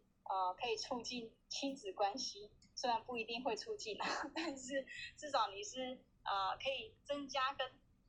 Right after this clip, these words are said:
小孩相处的时间，不然平常可能都太忙了，没有办法跟小孩相处。那像我们在，呃，国外拓展的部分的话，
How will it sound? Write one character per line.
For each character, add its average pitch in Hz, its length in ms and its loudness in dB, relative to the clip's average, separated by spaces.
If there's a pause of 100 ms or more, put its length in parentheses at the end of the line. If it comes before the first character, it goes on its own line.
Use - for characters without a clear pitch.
(120)
小 196 220 0
孩 196 260 0
相 277 240 0
处 202 200 -8
的 196 120 -2
时 - 300 -8
间， 202 320 0 (300)
不 277 80 2
然 254 120 6
平 226 220 -12
常 277 180 0
可 - 140 -6
能 185 220 -4
都 220 180 2
太 240 320 0
忙 185 320 0
了， 196 220 0 (280)
没 247 60 -10
有 226 100 0
办 226 220 2
法 - 180 -2
跟 214 160 -4
小 185 160 -2
孩 - 160 -4
相 196 300 0
处。 - 260 -6 (560)
那 311 80 6
像 302 220 6
我 214 100 4
们 190 320 -2
在， 240 320 4 (220)
呃， 196 480 4 (400)
国 226 220 4
外 262 160 4
拓 254 280 -2
展 185 160 0
的 185 60 -10
部 220 240 -6
分 214 160 2
的 196 80 0
话， 196 320 2